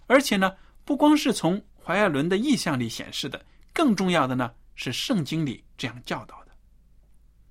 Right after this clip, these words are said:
在马太福音二十四章里面呢，耶稣基督的门徒催问耶稣几时会回来，但是耶稣呢，都不回答。耶稣基督为什么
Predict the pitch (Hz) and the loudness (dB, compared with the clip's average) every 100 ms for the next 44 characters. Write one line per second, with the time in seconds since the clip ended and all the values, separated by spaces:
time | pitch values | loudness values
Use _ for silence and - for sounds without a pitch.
0 | - - - - - - - - - - | -20 -20 -20 -20 -20 -20 -20 -20 -20 -20
1 | - - 160 151 156 175 - 147 156 - | -16 2 4 6 4 2 2 0 0 0
2 | 156 131 131 185 143 143 131 107 120 117 | 0 0 -4 -2 0 0 0 -4 -4 -4
3 | - - _ - 147 - 151 147 151 139 | -6 -20 _ -6 -4 -2 -4 -2 -2 -2
4 | 113 107 131 - 107 - _ _ _ _ | -4 -4 -6 -8 -14 -14 _ _ _ _
5 | - - 247 247 170 123 131 - 127 131 | -10 -2 0 2 0 -2 -4 -4 -6 -8
6 | _ _ - - 123 120 214 214 - 135 | _ _ -8 -6 -4 -2 -2 -2 -4 -6
7 | 101 98 - _ - _ _ - _ - | -6 -12 -14 _ -20 _ _ -20 _ -12
8 | - 135 127 139 196 185 196 175 - - | -8 -6 -4 -2 -2 0 -2 -2 -4 -16
9 | _ _ - - - - 214 208 - 107 | _ _ -20 -20 -14 -4 -2 -2 -4 -8
10 | 139 - - - - _ - - _ - | -12 -12 -18 -20 -20 _ -20 -20 _ -20
11 | - - - - - - - - - - | -20 -20 -20 -20 -20 -20 -20 -20 -20 0
12 | 262 277 294 254 269 294 311 349 - 160 | 2 4 4 4 2 4 4 4 2 2
13 | 151 - | 2 0